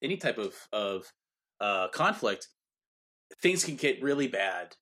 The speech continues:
uh, at home for you. So it's not an excuse. It's not to say that he shouldn't have, have done it anyway, but that the political costs at home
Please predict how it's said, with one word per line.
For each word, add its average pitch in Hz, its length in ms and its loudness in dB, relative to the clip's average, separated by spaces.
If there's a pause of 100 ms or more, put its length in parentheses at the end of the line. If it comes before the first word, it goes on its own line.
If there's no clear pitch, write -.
(120)
uh, 104 280 2
at 107 100 0
home 113 280 0
for 87 240 -10
you. - 160 -14
So 123 340 4 (320)
it's 156 160 0
not 180 160 6
an 160 80 2
excuse. 127 640 0
It's 131 120 -2
not 127 140 2
to 131 80 0
say 135 160 4
that 117 120 2
he 120 80 -4
shouldn't 127 380 4
have, 113 160 4 (200)
have 107 260 2
done 110 160 2
it 101 100 -4
anyway, 240 500 2 (320)
but 147 140 2
that 143 140 6
the 139 80 2
political 151 640 2
costs 95 580 2
at 101 120 -4
home 139 520 2